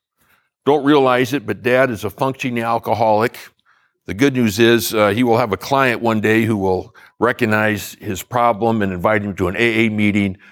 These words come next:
And after about three meetings, he recognized that was his issue, and he stopped drinking and lost all desire to drink after that, which was great. Uh, still alive, ninety-four, and, uh,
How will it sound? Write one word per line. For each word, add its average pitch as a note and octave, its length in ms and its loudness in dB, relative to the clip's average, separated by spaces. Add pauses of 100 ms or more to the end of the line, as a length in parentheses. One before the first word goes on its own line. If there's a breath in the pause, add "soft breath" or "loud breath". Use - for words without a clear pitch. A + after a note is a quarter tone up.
(260 soft breath)
And F2 80 -2
after G2+ 220 0
about G2+ 200 2
three A2+ 240 2
meetings, G2+ 480 0
he G2+ 140 -4
recognized F#2+ 800 -2
that F#2+ 120 -2
was D#2+ 220 -8
his B2 320 2
issue, G2+ 540 2
and F2+ 180 -6
he F2 80 -8
stopped G#2+ 380 -2
drinking G2 400 -2
and F2+ 240 -10 (260)
lost F#2 320 -2
all F#2+ 180 0
desire F#2 360 0
to F2+ 80 -4
drink F2 320 -6
after F2+ 260 -6
that, E2 220 -4
which E2+ 200 -14
was - 240 -14 (120)
great. E2+ 300 -4 (680 soft breath)
Uh, E2 240 -6
still - 280 0
alive, G#2+ 260 2
ninety-four, G2+ 960 0
and, F2+ 340 -10
uh, E2+ 160 -4